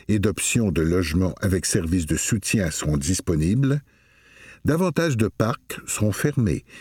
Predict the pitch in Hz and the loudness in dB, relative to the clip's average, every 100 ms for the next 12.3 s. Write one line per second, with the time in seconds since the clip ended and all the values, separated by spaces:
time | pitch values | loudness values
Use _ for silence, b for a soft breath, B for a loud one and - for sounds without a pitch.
0 | B B - 131 - 123 104 - 98 123 | B B -2 0 2 0 0 0 0 -2
1 | - b b b b - 185 131 98 98 | -6 b b b b 0 0 2 2 2
2 | 90 85 82 107 95 80 82 - 101 98 | 2 2 2 2 2 0 0 0 0 0
3 | 80 82 - - 80 80 69 - - - | 0 -4 -4 -2 0 0 0 -6 -4 -4
4 | 71 - - - - _ _ _ _ _ | -2 -6 -8 -8 -12 _ _ _ _ _
5 | _ _ _ _ _ _ _ B B - | _ _ _ _ _ _ _ B B 0
6 | 139 131 175 175 110 107 92 92 - 110 | 0 2 2 2 2 2 2 0 0 -2
7 | 156 - - _ b b b b 123 156 | 0 -4 -6 _ b b b b 2 2
8 | 185 160 123 127 101 - 82 - - - | 2 2 2 2 0 0 -2 -4 -8 -10
9 | B B 143 143 - 180 - 95 92 135 | B B 0 0 0 0 2 2 2 2
10 | 113 78 76 78 101 85 98 78 101 120 | 2 0 0 0 0 2 0 2 2 2
11 | 101 82 80 95 117 123 b b b b | 2 2 2 2 2 -2 b b b b
12 | b - | b 0